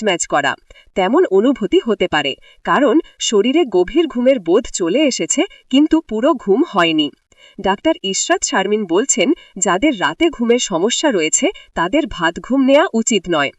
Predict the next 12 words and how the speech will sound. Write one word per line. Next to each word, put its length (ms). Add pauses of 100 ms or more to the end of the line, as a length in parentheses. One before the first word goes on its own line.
(300)
তাহলে 380 (240)
তাদের 340
রাতে 300
শরীর 380
ক্লান্ত 380
হতে 260
পারে 260
না 180
অথবা 400
দেরি 280
হয়। 260 (460)
ঘুম 280